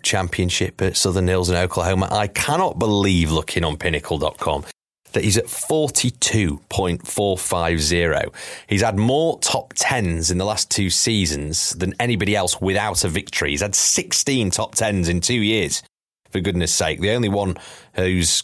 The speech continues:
anywhere near to that is Will Zalatoris, who's had fifteen Anyone else is, you know, under ten without actually getting over the line and getting a victory. He did win the U S Amateur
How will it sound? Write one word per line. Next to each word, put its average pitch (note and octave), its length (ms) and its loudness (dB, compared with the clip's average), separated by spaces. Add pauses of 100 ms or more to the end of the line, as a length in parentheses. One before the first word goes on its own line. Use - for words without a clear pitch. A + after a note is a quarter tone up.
anywhere F#2+ 260 0
near G2+ 260 2
to - 140 0
that F#2 140 -2
is E2+ 100 2
Will G2 300 0
Zalatoris, F#2 760 0
who's F2 180 0
had F#2 180 -4
fifteen - 640 -2 (500)
Anyone G2+ 320 0
else F#2+ 340 0
is, D#2+ 300 0
you F2+ 220 0
know, F2+ 140 0
under G#2+ 160 2
ten F2+ 440 -2
without G2 320 0
actually - 320 -2
getting F2 260 0
over E2 180 0
the E2+ 120 0
line E2+ 260 0
and D#2+ 100 0
getting D#2+ 260 0
a D2+ 60 0
victory. D2+ 460 -4 (840)
He A2+ 160 2
did C3+ 180 0
win C3 180 2
the B2+ 80 4
U B2 100 2
S A#2 200 2
Amateur B2 400 0